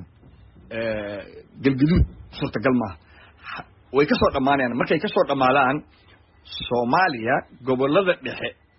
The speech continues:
oo laga bilaabo Mudug ilaa laga imaanayo Shabeellada Dhexe, waa dhabarka Soomaaliya, ama waxa lagu dhaho camuudul faqri lagu dhaho waayo. Waa, waa meesha Soomaaliya sida. Meesha Soomaaliya sida inay haystaan ayna Soomaaliya ku haysteen. Haddii laga soo qaado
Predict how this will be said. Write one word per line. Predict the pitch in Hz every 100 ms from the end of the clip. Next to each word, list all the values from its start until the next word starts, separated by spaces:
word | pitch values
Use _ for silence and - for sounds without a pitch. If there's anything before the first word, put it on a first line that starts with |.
| _ _ -
oo | 110 113 113 110 110 _
laga | 113 117
bilaabo | 139 127 113 117
Mudug | 127 165 156 -
ilaa | 127 135
laga | 131 131
imaanayo | 120 131 135 113
Shabeellada | 101 135 123 123
Dhexe, | 113 147 - _ - - - _
waa | - 113 117 -
dhabarka | - 156 143 -
Soomaaliya, | - 117 110 117 110 95
ama | 98 110
waxa | 127 -
lagu | 120 131
dhaho | 120 110
camuudul | 107 127 135 120 104
faqri | - 180 151 120
lagu | 110 113
dhaho | 110 98
waayo. | 98 90 90
Waa, | 117 127 - -
waa | 123 123
meesha | 127 165 165
Soomaaliya | 117 - 127 139 131 139
sida. | 113 120 - - _ - - - _ -
Meesha | 180 196
Soomaaliya | 165 151 151 165 165 175
sida | - 151 180
inay | 196 185 147
haystaan | 123 135 - 190
ayna | 151 143
Soomaaliya | 135 127 127 117
ku | 123
haysteen. | 104 - 95 - - -
Haddii | - 113 185
laga | 165
soo | 143 165 -
qaado | 113 120 143